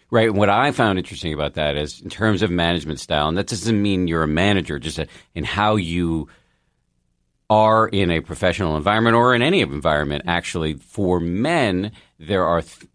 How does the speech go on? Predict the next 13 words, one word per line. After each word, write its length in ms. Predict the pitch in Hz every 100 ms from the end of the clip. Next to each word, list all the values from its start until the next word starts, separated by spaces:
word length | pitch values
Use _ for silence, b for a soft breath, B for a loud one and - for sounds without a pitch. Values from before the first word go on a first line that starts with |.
| _ _ _ _ -
I 120 | 98
don't 160 | 127 120
think 160 | 120
many 220 | 98 92 87
men 260 | 104 110
think 240 | 95 82 69
there 180 | 95
are 240 | 90 85 82
actually 580 | 101 135 - 120 98 85
really 400 | 80 87 151 147
important 640 | 104 - 104 87 87 80 b b b b _ _
female-coded 1040 | - 127 120 110 - - 113 107 92 73 -
traits 680 | - 120 98 67 - -